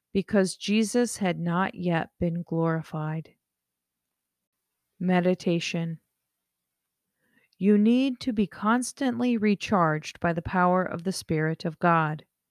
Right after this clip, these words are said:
Commune with God in quiet time until the life from God,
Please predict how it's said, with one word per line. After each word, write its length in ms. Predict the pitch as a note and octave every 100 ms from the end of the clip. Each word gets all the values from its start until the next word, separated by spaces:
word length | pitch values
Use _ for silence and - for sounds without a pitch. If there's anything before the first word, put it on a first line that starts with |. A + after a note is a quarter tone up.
| _ _ _ _ _ _ _ _ _ _
Commune 560 | - G#3 G#3+ B3 C4+ C4+
with 200 | B3+ -
God 380 | F3+ E3 D#3+ D#3+
in 200 | F3 G3
quiet 480 | - A3 A#3 D#3
time 460 | - E3 D3+ D#3 A#3+
until 400 | - F#3 - G3+
the 160 | F#3+ F#3+
life 400 | E3 F#3 A3 G3
from 320 | - F3 E3+
God, 500 | E3 D#3 D3+ D#3 F3